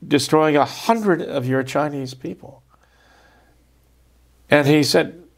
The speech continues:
the, the, the interrogator said, "Don't you realize what that means?" And the Japan-, the Chinese military officer said, "Oh yes, very soon, no more enemy soldiers."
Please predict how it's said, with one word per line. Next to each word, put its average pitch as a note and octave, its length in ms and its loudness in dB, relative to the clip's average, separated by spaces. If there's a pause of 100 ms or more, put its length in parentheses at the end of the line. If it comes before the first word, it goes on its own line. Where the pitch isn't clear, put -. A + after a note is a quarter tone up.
the, C#3 200 4
the, C3 400 4
the B2 580 -2
interrogator C3 600 0
said, A2+ 260 -10
"Don't D3 340 -2
you C3 220 -8
realize C3 480 -2
what G#2+ 120 -12
that E2+ 180 -10
means?" - 360 -18 (920)
And C#3+ 460 0 (380)
the C3+ 560 2 (280)
Japan-, C3+ 560 -2
the B2 120 2
Chinese C#3 420 0
military A#2 480 -2
officer C3 400 -4
said, A#2+ 360 -6
"Oh F#3 100 0
yes, D#3 400 -2 (380)
very C#3 280 4
soon, B2 440 -2 (680)
no B2+ 200 4
more C3+ 140 6
enemy C3+ 280 2
soldiers." D#3+ 680 -6